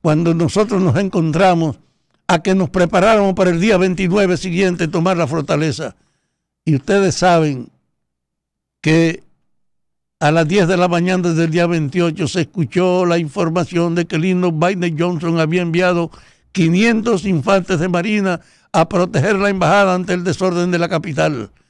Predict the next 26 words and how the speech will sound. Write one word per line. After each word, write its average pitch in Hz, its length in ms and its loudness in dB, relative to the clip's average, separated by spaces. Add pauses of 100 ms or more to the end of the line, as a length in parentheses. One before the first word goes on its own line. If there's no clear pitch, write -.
(280)
Y 156 120 2
entonces 170 500 -2
Francis 170 380 -4
se 160 140 0
radicalizó 170 760 -2
más 190 280 0
y 202 80 -6
dijo, 190 140 -2 (240)
"Aceleremos 226 680 2
la 196 100 0
toma 220 280 2
de 190 80 2
la 175 100 0
fortaleza". 175 640 -4 (500)
Y 160 100 0
nosotros 214 440 0
le 170 40 2
respondimos 185 580 -2
el 165 80 -4
día 208 160 2
veintinueve 196 680 -2 (280)
al 170 160 2
anuncio 208 460 2
de 202 140 2
la 190 100 2
invasión 190 760 -2